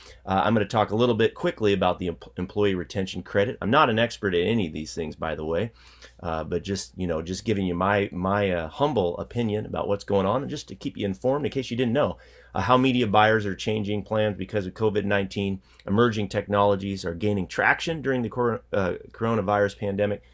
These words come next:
Effective and non-effective ads during it, et cetera, et cetera, et cetera. Um, before I do, though, uh,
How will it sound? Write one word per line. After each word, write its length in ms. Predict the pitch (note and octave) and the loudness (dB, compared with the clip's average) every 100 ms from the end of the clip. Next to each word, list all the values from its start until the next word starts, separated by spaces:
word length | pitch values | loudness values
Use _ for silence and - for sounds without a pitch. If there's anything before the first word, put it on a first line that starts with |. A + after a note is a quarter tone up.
| - _ | -20 _
Effective 340 | - A#2 A2 | 0 0 0
and 180 | G#2 G2 | -2 0
non-effective 520 | G2 G2+ F#2+ G2 F2 | 2 0 0 -4 -4
ads 320 | - F#2+ F#2 F2 | 2 4 2 0
during 260 | F#2 F2+ | -2 0
it, 80 | F#2 | -2
et 100 | - | -2
cetera, 280 | - C3 G#2 | 0 2 0
et 80 | - | 0
cetera, 200 | G2+ F#2 | 0 0
et 80 | |
cetera. 320 | - G2 F#2 F#2 - - - - | 0 2 2 -2 -10 -20 -20 -4
Um, 480 | F#2+ G2 F#2 F2 E2+ - _ - - | 2 4 4 0 -6 -12 _ -16 -4
before 320 | G#2+ D#3 G3 | -2 2 4
I 100 | F3 | 4
do, 220 | A#2 C#3+ | 2 2
though, 340 | G2 E2 G2 A2+ _ - - | 4 2 0 -4 _ -10 -2
uh, 220 | F2+ | 0